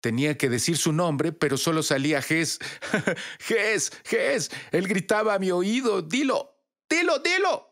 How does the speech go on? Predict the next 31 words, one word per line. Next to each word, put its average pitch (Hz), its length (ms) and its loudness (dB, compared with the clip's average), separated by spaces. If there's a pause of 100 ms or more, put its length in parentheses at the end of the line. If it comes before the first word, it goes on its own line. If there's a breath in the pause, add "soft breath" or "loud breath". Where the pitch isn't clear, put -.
(140)
Yo 139 240 -2
intentaba 127 680 0
y 127 80 0
finalmente 143 960 -2 (360)
recuerdo 135 520 0
que - 80 -2
respiré 117 400 -2
profundo 160 680 0
y 135 80 0
con 120 240 0
todo 185 240 2
el 180 80 -2
poder 135 460 0
dentro 139 380 0
de 113 100 2
mí 131 140 2
grité, 95 440 -2 (220 loud breath)
"¡Jesús!". 269 840 0 (380)
Y 127 120 0
justo 208 420 0
cuando 147 280 2
grité 131 340 -2
su 135 180 0
nombre, 113 580 -2 (340)
se - 160 0
rompió 131 360 0
la 160 180 -2
trave 160 320 2
de 127 140 -2
mi 123 100 -2
garganta 123 800 0